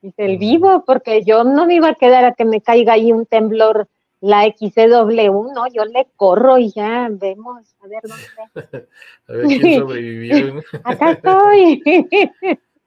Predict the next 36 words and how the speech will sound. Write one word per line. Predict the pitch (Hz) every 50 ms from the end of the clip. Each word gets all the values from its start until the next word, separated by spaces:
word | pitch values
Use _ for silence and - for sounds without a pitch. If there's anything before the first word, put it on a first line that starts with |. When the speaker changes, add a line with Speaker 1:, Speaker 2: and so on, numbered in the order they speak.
| _ _ _ _
Speaker 2:
Bueno, | - - - - - 120 117 117 117 117 113 113 202 190 _ _ _ _ 247
Speaker 1:
Mm. | 262 262 262 262 262 254 254 240
Speaker 2:
pues | 226 233 - -
ahí | 185 175
está | 151 - - 165 160 160 156
la | 147 143 135
situación | 117 123 117 113 127 117 113 131 143 143
de | 135
los | 127 120 120 117 -
zombies, | 151 147 147 147 147 156 165 156
ya | 135 135 131
sabe | 127 - 135 135 127
usted | 120 117 - 139 131 131
dónde | 131 131 131 127 127
tiene | 110 127 127 123 127 117
que | 107 135 120
cambiarse, | - 123 117 113 113 110 120 123 127 127 127 - - 135 135 135 135 131 120 117 104 98 95
este, | 98 101 - _ - 98
o | 104
vivir | 107 107 107 107 113 120 127 135 135 127 _ -
para | 113 107 104 98 98 95 92 92 -
sobrevivir | _ _ - 101 104 101 101 104 107 110 110
un | 113 113 113 110
apocalipsis | 110 107 - - - - 104 104 107 107 110 110 101 -
zombie, | - 143 156 156 139 143 147 160 - _ _ _ _ _ _ _ _ _ _ _ _
qué | _ 113 117
es | 117
lo | 120 120 113
que | 120 110
tiene | 113 123 123 120 120 113 110
que | 123 120 120 120 117 113 _
cargar | - 113 110 110 107 123 127 143 170 175 165 -
para, | 131 113 107 104 101 101 98 95 95 95
este, | 95 - - _ _ _ - 98 101
matar | 107 101 95 - - 120 120
zombies, | 117 - 160 175 170 147 147 - - - - - -